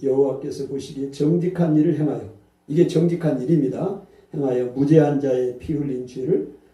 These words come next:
너희 중에서 제할지니라." 무죄한 자의 그, 어? 피 흘린 죄, 죄가 없는 사람을, 어, 쳐 죽였어요, 누가.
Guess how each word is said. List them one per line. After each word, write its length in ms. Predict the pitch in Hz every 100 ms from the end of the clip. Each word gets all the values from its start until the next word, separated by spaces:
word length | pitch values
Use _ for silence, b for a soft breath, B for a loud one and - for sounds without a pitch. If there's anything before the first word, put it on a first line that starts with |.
| b
너희 360 | 120 131 170 151
중에서 640 | 147 131 127 151 160 -
제할지니라." 720 | - 117 117 - 113 117 113 - - _ _ _ _ _ _ _ -
무죄한 480 | 196 226 233 214 190
자의 500 | 190 185 185 175 - - _
그, 540 | - 170 170 151 147 - -
어? 380 | 147 208 - - _
피 180 | - 254
흘린 340 | 233 208 175 135
죄, 320 | 135 - - - _ _ _ _ _ _ _ _
죄가 360 | - 247 254 220
없는 280 | 233 247
사람을, 640 | 208 214 214 208 202 156 - - -
어, 280 | 143 - - - _ _ _ -
쳐 240 | - 285
죽였어요, 480 | - 160 190 151 131
누가. 320 | - 160 -